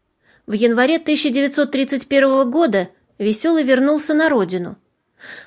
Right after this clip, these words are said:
Вскоре в голове этого несомненного авангардиста зародилась ещё одна идея.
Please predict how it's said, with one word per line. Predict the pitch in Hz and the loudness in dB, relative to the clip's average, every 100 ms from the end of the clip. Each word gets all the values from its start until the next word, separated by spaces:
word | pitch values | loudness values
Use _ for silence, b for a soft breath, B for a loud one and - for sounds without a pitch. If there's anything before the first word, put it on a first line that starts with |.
| _ | _
Вскоре | - - 277 320 269 | -20 -6 0 0 0
в | 214 | 2
голове | 240 247 294 311 | 4 4 2 2
этого | 294 254 | 2 0
несомненного | 262 254 262 254 285 302 254 240 | 0 2 2 2 2 2 2 2
авангардиста | 226 233 226 220 214 302 302 - | 2 0 0 0 0 -2 -2 -4
зародилась | 233 240 240 262 320 311 | 0 2 2 2 0 0
ещё | 302 320 - 240 | 0 0 2 2
одна | 202 214 233 | 2 2 2
идея. | 240 240 202 175 | 0 0 0 -2